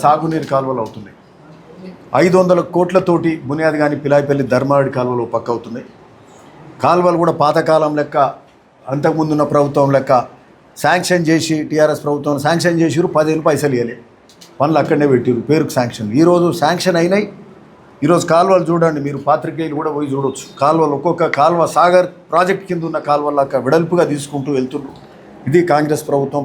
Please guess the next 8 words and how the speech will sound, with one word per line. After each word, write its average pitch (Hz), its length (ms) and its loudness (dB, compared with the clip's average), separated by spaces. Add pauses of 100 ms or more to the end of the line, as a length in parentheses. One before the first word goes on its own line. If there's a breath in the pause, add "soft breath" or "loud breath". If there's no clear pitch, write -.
పాల-, 135 260 0
ప్రజాపాలన, 135 720 2
రేవంత్ 131 280 -2
రెడ్డి 123 160 -4
గారి 117 180 -6
ప్రభుత్వం. 110 360 -12 (760 loud breath)
ఈరోజు 131 240 4 (160)
సాగు 147 240 2